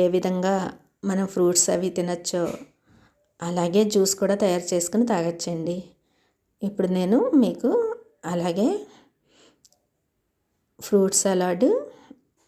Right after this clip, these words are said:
అలాగే డ్రై ఫ్రూట్ జ్యూస్ కూడా తయారు చేసి మీకు చూపిస్తాను చూడండి. అది కూడా మనం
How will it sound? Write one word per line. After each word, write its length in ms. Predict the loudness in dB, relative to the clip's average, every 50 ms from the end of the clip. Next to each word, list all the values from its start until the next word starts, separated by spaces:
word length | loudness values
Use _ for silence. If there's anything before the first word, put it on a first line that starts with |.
| _ _ _ _ _ _ _ _ _ _ -12 -6
అలాగే 320 | -4 -2 0 0 2 2 0 2 2
డ్రై 140 | 2 2 2 0 0
ఫ్రూట్ 240 | 0 -2 -2 0 0 -2
జ్యూస్ 240 | -2 -2 -2 -4 -4 -4 -2
కూడా 180 | -2 0 0 0 -2 -4 -8 -16 _ _ _ _ _ _ _ _ _ -6
తయారు 300 | -4 -2 0 -2 -2 -2 -2
చేసి 200 | -2 0 0 0 -2
మీకు 140 | -4 -4 -4 -4
చూపిస్తాను 540 | -4 -2 0 0 -2 -2 -2 -4 -4 -4 -4 -4
చూడండి. 480 | -4 -4 -2 -2 -2 -2 0 0 2 2 0 -2 -4 -8 -16 -20 _ _ _ _ _ _ _ _ _ _ _ _ _ _ _ _ _ _ _ _ _ -8 -6
అది 140 | -6 -6 -4 -2
కూడా 180 | 0 2 2 2 2 2 0 -2
మనం 200 | -4 -4 -4